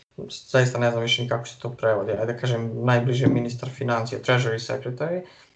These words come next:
Aleksandar Hamilton, je organizovao jedan tajni sastanak sa Thomasom Jeffersonom i još dvojicom ljudi,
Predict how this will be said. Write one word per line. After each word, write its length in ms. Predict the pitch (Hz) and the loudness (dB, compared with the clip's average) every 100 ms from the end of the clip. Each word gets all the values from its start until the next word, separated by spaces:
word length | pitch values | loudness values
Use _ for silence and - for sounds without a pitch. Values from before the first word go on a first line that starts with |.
| _ | _
Aleksandar 460 | 123 127 127 147 143 | -2 0 2 0 0
Hamilton, 560 | 127 139 170 196 190 202 - - - - | 0 0 -2 0 0 -2 -6 -20 -12 0
je 60 | |
organizovao 400 | 139 156 170 165 | 4 4 4 2
jedan 320 | 160 165 151 123 | 2 0 -2 -2
tajni 320 | 175 143 135 | 0 2 2
sastanak 960 | - 131 - - 98 113 139 - - _ _ _ | 0 -4 -4 -8 -6 -4 -6 -10 -20 _ _ _
sa 140 | - | -6
Thomasom 400 | 131 147 135 131 | 0 2 2 2
Jeffersonom 540 | 135 139 139 - 127 123 | 4 4 2 -4 0 0
i 40 | |
još 480 | 123 120 - - - | 0 -4 -6 -10 -8
dvojicom 580 | 127 123 120 - 107 107 | -2 0 0 -2 -6 -4
ljudi, 420 | 113 143 104 - | -2 -2 -2 -8